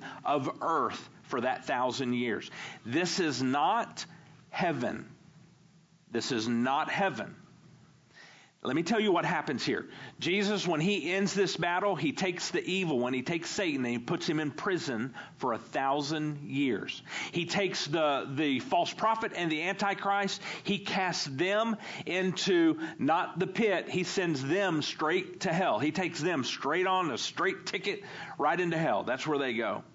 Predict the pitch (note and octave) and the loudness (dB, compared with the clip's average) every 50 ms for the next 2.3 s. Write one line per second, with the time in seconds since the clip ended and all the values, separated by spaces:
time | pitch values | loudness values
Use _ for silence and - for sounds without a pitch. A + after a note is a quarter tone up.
0 | - - - A2+ B2+ C3+ C#3 D3 C#3+ C#3+ C#3 C3+ C#3+ B2+ A2 F2+ D#2+ - - - | -16 -6 -2 0 2 2 2 0 0 -2 0 0 2 2 0 -2 -4 -6 -10 -8
1 | - C#3 G3 - F3+ D#3+ C3+ A2+ - - - - - - - C3 D3 C#3 C#3+ D3+ | -6 -6 -2 0 0 2 2 0 0 -2 -6 -6 -6 -2 0 2 2 4 2 2
2 | D3 C#3+ C3+ A#2+ A2 - | 2 2 2 0 -2 -6